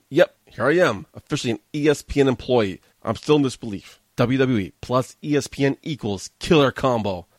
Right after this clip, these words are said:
I'm so incredibly appreciative and fortunate for both of these wonderful opportunities. Check me out all day and tomorrow doing SportsCenter updates.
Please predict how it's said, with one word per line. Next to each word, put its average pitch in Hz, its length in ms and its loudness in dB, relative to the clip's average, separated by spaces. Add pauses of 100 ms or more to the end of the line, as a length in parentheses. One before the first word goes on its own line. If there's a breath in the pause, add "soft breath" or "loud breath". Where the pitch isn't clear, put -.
(120)
I'm 107 140 -2
so 131 200 2
incredibly 120 300 0
appreciative 156 540 0 (180)
and 156 160 0
fortunate 117 320 -2
for - 80 -12
both 131 260 2
of 117 60 -14
these 107 160 -6
wonderful 123 380 -2
opportunities. 104 600 -4 (280)
Check 156 120 -4
me 143 80 2
out 110 140 2
all 147 240 6
day 135 260 4
and 156 120 4
tomorrow 104 480 0 (160)
doing 131 280 2 (260)
SportsCenter 180 480 0
updates. 92 420 -6